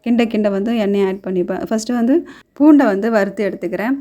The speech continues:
இந்த பூண்டை வந்து நான் நல்லா தோல் உரிச்சு ரெடி பண்ணி வச்சுருக்கேன். பூண்டு எப்போவுமே நான் நாட்டு பூண்டு தான் யூஸ் பண்ணிகிட்ருக்கேன். பெரிய பெரிய மலை பூண்டை உரிக்கிறதுக்கு ஈஸியா இருக்குங்கிறது அதெல்லாம் நான் வாங்குறது கிடையாது.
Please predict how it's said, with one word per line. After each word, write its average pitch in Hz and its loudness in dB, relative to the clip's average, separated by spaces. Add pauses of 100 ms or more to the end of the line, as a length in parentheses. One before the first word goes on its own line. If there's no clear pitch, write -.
(360)
இந்த 262 2
பூண்டை 285 4
வந்து 247 2
நான் 247 4
நல்லா 226 -2
தோல் 247 -2
உரிச்சு 208 -6
ரெடி 190 -4
பண்ணி 190 -2
வச்சுருக்கேன். 185 -8
பூண்டு 262 2
எப்போவுமே 214 -4
நான் 226 -2
நாட்டு 196 -2
பூண்டு 196 -6
தான் 196 -4
யூஸ் 196 -8
பண்ணிகிட்ருக்கேன். 185 -4
பெரிய 262 0
பெரிய 240 -4
மலை 220 -2
பூண்டை 226 -4
உரிக்கிறதுக்கு 214 -4
ஈஸியா 190 -8
இருக்குங்கிறது 180 -4
அதெல்லாம் 208 -2
நான் 175 -2
வாங்குறது 202 0
கிடையாது. 175 0